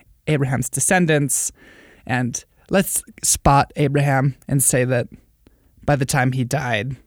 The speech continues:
he sort of could recognize the rank of the God with whom he had relationship, probably. But still,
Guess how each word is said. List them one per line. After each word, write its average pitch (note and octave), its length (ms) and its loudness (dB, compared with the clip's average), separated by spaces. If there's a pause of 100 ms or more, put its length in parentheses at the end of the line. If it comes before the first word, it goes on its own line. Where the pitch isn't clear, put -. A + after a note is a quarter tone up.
(380)
he D#3 200 2
sort F3 400 0
of C#3 140 -2
could D3 160 -2
recognize C3 1040 -4
the C3+ 220 -4
rank C3 540 -8
of B2+ 120 -6
the C#3+ 100 -4
God B2 360 -8
with C3+ 180 -8
whom C3 160 0
he C3 140 -2
had B2+ 260 -2
relationship, B2+ 760 -2 (1300)
probably. B2+ 640 -4 (480)
But D3 200 -4
still, E3+ 440 4